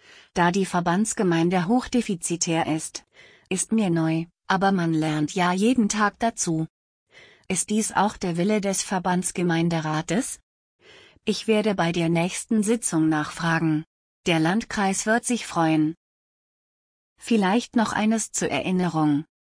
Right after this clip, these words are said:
Zum ersten Januar neunzehnhundertzweiundneunzig ging das Wasserwerk der Ortsgemeinde Estal,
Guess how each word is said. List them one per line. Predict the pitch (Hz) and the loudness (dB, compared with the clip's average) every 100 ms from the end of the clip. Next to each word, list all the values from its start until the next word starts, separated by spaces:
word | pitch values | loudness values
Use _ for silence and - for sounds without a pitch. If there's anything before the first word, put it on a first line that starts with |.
| _ - | _ -4
Zum | 240 | 0
ersten | 226 214 240 - | 2 0 0 0
Januar | 214 190 220 220 170 | 2 4 2 2 0
neunzehnhundertzweiundneunzig | 170 175 220 - 262 247 240 233 - 226 240 240 - 175 165 185 220 202 - | 0 0 0 2 2 4 2 0 -2 0 2 0 0 0 2 2 0 -2 0
ging | 180 | 0
das | 180 170 - | 0 -4 0
Wasserwerk | 202 220 190 175 165 - | 0 2 0 0 -2 -2
der | 180 - | -2 0
Ortsgemeinde | 190 - - 190 170 170 185 | -2 -2 -2 0 2 2 0
Estal, | - 175 - 156 151 | -2 -4 -2 0 0